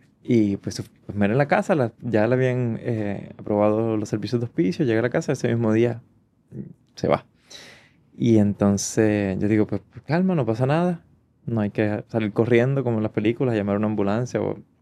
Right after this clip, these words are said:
podemos estar aquí el tiempo que necesiten, tengan su proceso". Em, yo voy qui-, yo voy a quitarle la ropa de, de, del hospital y limpiarle, quien quiera participar, pues venga, ¿no? Y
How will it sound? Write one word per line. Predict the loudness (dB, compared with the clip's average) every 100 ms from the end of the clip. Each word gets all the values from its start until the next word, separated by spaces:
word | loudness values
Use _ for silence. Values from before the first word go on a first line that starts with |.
| _ -6
podemos | -2 0
estar | 2 2
aquí | 0
el | -2
tiempo | -2 -2
que | -2
necesiten, | -2 -2 0 0 -2 -6 -8 -20 _
tengan | -2 0 0
su | -2
proceso". | -2 2 2 2 0 -4 -8 -18 _ _ -6
Em, | -2 -2 -2 -2 -4 -6 -10 -2
yo | 0
voy | 2
qui-, | 0 2
yo | 2
voy | 2
a |
quitarle | 2 2 2 2
la | 0
ropa | 0 0 2 2
de, | 0 -2 -4 -6
de, | -4 -2 -2 -4 -4
del | -2
hospital | -2 -2 0 2 2 0 0
y | 0 0 -2 -4 -2
limpiarle, | -2 2 2 2
quien | -2 -2
quiera | -2 -2
participar, | -2 -2 -2 0 -2 -2
pues | -6 -4
venga, | -2 0 2 0
¿no? | -2 -6 _ _ _ _
Y | -6 -6